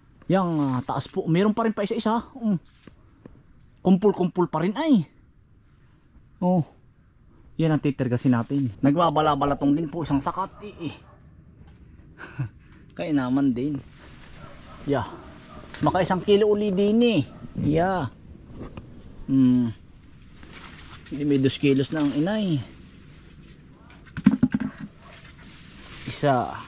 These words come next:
Yeah. <clears throat> Ito ilalako noon. Yeah, yun po. Yan ang tikha. Hmm. Pambili ng mga sabon-sabon. ah.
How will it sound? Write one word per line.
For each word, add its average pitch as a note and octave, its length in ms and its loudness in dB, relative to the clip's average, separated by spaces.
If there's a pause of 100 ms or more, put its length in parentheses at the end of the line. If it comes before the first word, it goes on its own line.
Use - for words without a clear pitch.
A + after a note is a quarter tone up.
(140)
Yeah. C3 400 -4 (1160)
<clears throat> D3 40 -4 (320)
Ito E3 160 0
ilalako C#3 560 0
noon. E3+ 560 0 (880)
Yeah, - 240 -4
yun B2+ 240 -2
po. B2+ 160 -6
Yan B2 400 -4
ang - 40 -18 (120)
tikha. B2 320 -6 (1400)
Hmm. G#2 400 0 (2250)
Pambili C3 400 4
ng C3+ 80 2
mga C#3 240 2
sabon-sabon. D#3 720 0 (1400)
ah. A#2 240 -4